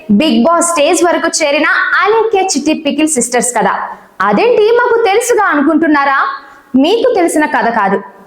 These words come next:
తెలియని ఇంకో కథ. అలేఖ్య, చిట్టి, రమ్య. వీళ్ళల్లో రమ్య Bigg Boss కి మిడ్ వీక్ లో వెళ్ళబోతుంది.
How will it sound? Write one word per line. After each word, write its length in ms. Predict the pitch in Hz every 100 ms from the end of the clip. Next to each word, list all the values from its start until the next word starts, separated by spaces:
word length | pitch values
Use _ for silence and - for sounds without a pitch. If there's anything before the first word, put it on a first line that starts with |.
| -
తెలియని 680 | 247 269 349 320 466 - -
ఇంకో 300 | 277 302 294
కథ. 180 | 226 208 185 - - - - _ 208
అలేఖ్య, 420 | 226 302 294 330 302 466 - -
చిట్టి, 520 | 302 - 339 370 - 226
రమ్య. 240 | 226 220 208 - - - -
వీళ్ళల్లో 800 | 196 269 381 381 359 339 370 339 - 233
రమ్య 680 | 302 392 480 381 415 226
Bigg 140 | 302 262
Boss 160 | 359 330
కి 240 | 320 349 247
మిడ్ 280 | 262 233 339
వీక్ 160 | 359
లో 100 | 294
వెళ్ళబోతుంది. 760 | 294 202 208 214 214 208 202